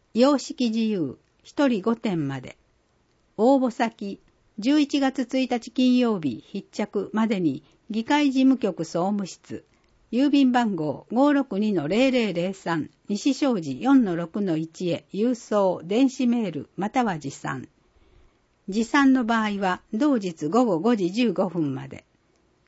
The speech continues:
注意事項。一、人物が写り込んでいる場合は、個人が特定されないものに限ります。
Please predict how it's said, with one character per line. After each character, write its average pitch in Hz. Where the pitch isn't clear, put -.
注 294
意 277
事 233
項。 143
一、 185
人 285
物 233
が 160
写 185
り 269
込 269
ん 233
で 175
い 160
る 160
場 156
合 160
は、 147
個 285
人 262
が 165
特 165
定 254
さ 233
れ 226
な 214
い 208
も 196
の 214
に 185
限 151
り 151
ま 139
す。 -